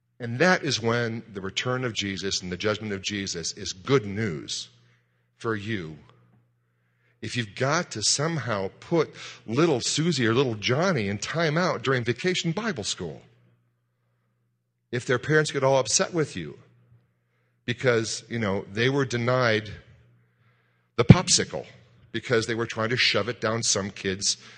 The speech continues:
throat or in somebody's eye. These kind of things happen in the church,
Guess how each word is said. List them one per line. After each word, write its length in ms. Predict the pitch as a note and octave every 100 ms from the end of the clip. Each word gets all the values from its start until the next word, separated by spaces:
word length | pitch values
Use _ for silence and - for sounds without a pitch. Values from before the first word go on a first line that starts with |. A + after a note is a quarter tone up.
| - _ -
throat 420 | - F#2+ B1+ - - - - _ _ _ _ _ _ _ - _ _ _ -
or 140 | A2
in 60 | G#2+
somebody's 500 | A2 G2+ F#2+ F#2+ -
eye. 300 | B2 F2 C2+ - - _ _ _ _ _ _
These 180 | F3 G3+
kind 160 | A#3+ A#3+
of 80 | A#3
things 220 | A#3+ G3+
happen 520 | F3 G#3 - F#2+ D2+ - -
in 160 | D3+ E3+
the 80 | E3+
church, 580 | - C#3+ E2+ - -